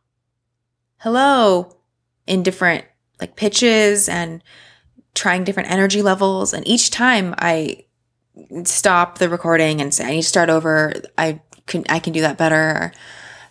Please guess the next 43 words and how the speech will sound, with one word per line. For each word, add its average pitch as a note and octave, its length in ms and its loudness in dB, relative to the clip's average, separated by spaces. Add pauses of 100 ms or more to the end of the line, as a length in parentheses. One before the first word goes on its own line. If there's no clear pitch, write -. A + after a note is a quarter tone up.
That F#3+ 160 0
probably F#3+ 260 2
didn't F#3 160 0
come F3+ 160 0
off E3 220 0
right. D#3 360 0
I E3 80 -4
probably D#3+ 340 -2
said D#3+ 220 -2
it D#3 180 -8
too, D3+ 560 -4 (1200)
too F3+ 380 2
overexcited E3+ 840 2
or D3+ 200 -2
too G#3+ 220 -2
monotone G3 640 -2
or F3 80 -6
this E3 220 -2
or F3 80 -4
that." - 280 -4 (460)
Why G3 240 2
do B3+ 80 2
I E3+ 100 4
do G3 100 2
this E3+ 140 2
to - 100 -8
myself? - 500 -6 (1800)
The F3+ 180 0
only F#3+ 260 4
reason F3+ 280 2
I'm D#3+ 100 -2
committing E3 480 0
to D#3+ 440 -2
one D#3+ 260 0
oh D#3+ 80 2
one D#3+ 420 0
being E3+ 260 -2
the D#3+ 80 -2
one E2+ 160 -2
I - 80 -6
post F3+ 360 -2
is E3 100 -4
because, D3+ 480 -2